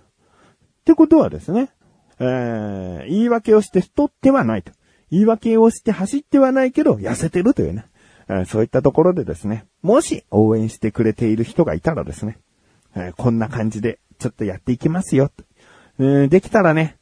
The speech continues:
この七月中目指せ二十、二十六、もともと二十六ですけど、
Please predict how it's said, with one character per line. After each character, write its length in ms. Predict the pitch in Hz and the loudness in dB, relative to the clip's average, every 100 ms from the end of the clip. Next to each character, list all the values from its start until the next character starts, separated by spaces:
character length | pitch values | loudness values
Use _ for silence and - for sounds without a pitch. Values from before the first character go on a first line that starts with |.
| - | -4
こ 100 | 139 | 0
の 100 | 143 | 0
七 220 | - 156 | -4 -4
月 300 | 156 151 151 | -2 -4 -4
中 440 | - 156 156 151 143 | 4 6 8 6 4
目 100 | 143 | 2
指 180 | 156 | 0
せ 320 | 160 120 101 - | -2 -2 -4 -2
二 200 | 135 160 | 0 0
十、 420 | 139 156 156 104 | 2 0 0 -2
二 160 | 123 165 | -2 2
十 140 | 147 | 4
六、 280 | 120 131 175 | 4 4 2
も 120 | 147 | 2
と 80 | 208 | 0
も 80 | 226 | 0
と 100 | 220 | 0
二 140 | 233 | 2
十 80 | 220 | 4
六 220 | 127 151 | 4 4
で 100 | 156 | 2
す 100 | 120 | 0
け 120 | 107 | -2
ど、 200 | 95 90 | 0 -2